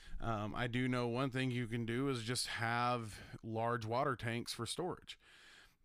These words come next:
The issues you run into that, though, is bacteria can start to form, things getting into the water, so you gotta be careful about how you set 'em up, where you put 'em, and so on and so forth.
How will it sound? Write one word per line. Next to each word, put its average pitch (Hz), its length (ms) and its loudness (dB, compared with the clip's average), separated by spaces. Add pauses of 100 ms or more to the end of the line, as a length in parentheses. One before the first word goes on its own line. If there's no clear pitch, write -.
(140)
The 120 180 2 (140)
issues 120 340 2
you 110 100 0
run 113 180 0
into 131 220 2
that, 127 220 0
though, 120 380 2
is 110 380 0 (680)
bacteria 135 720 2
can 123 320 -2
start 117 300 0
to - 60 -8
form, 139 680 2 (240)
things 123 320 -2
getting 110 300 0
into 127 220 2
the 123 100 0
water, 120 460 2
so - 120 0
you 113 120 0
gotta 123 180 0
be 120 100 -4
careful 113 420 -2
about 107 220 0
how 107 140 -2
you 107 160 -2
set 98 200 -4
'em 107 120 -2
up, 123 180 0
where 113 220 -2
you 104 140 -4
put 117 220 -2
'em, 110 120 0
and 101 100 -4
so 104 100 -4
on 98 120 -6
and 98 100 -12
so 139 180 -2
forth. 107 320 -6